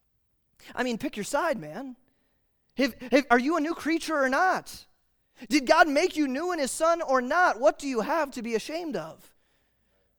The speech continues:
You don't have anything to be ashamed of. If you truly understand and have accepted the gospel for yourself, it should give you a burden to share it, to preach it to the lost so that they can have it too.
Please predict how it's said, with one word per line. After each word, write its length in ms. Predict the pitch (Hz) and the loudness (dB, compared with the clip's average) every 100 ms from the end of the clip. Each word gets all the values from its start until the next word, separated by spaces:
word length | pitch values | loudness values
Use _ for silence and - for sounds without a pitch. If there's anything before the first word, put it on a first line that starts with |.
| _ _ _ _ - | _ _ _ _ -8
You 120 | 254 | -2
don't 160 | 214 | -2
have 120 | 160 156 | -2 -8
anything 260 | - 143 | -10 -14
to 80 | 147 | -14
be 80 | 151 | -16
ashamed 380 | 156 165 202 220 | -12 -12 -10 -10
of. 180 | 302 - _ _ _ _ _ - - - | -12 -16 _ _ _ _ _ -20 -8 -2
If 160 | 208 | -2
you 160 | 233 330 | -2 -4
truly 480 | - 277 320 339 269 | -4 -2 0 0 0
understand 560 | 277 254 - 285 294 | -2 -6 -6 -2 -2
and 120 | 240 | -2
have 100 | 208 | -4
accepted 540 | 196 - - 302 262 220 | -4 -4 -2 -2 -2 -6
the 80 | - | -6
gospel 440 | 240 262 - 233 | -6 -8 -6 -8
for 120 | - | -8
yourself, 420 | 202 190 - 269 240 | -8 -4 0 0 -2
it 100 | - | -8
should 180 | 247 | -8
give 120 | 254 240 | -8 -6
you 160 | 240 | 0
a 80 | 226 | 0
burden 680 | 180 262 339 381 302 165 143 _ _ _ _ _ _ _ _ - | 0 0 2 2 0 -2 -10 _ _ _ _ _ _ _ _ -4
to 120 | 254 - _ - | -4 -6 _ -14
share 460 | - 320 349 359 | -8 -2 0 2
it, 180 | 208 - | 0 -2
to 140 | 240 214 | -2 -4
preach 500 | - - 359 359 269 | -4 -8 -6 -6 -10
it 140 | - | -8
to 140 | 220 | -4
the 80 | 202 | -4
lost 340 | 202 302 330 - | -2 -2 -4 -4
so 80 | |
that 140 | 240 240 | -4 -2
they 100 | 277 | -2
can 140 | 240 | -2
have 160 | 233 233 | -4 -4
it 80 | - | -6
too. 400 | 349 415 320 | -4 -2 -4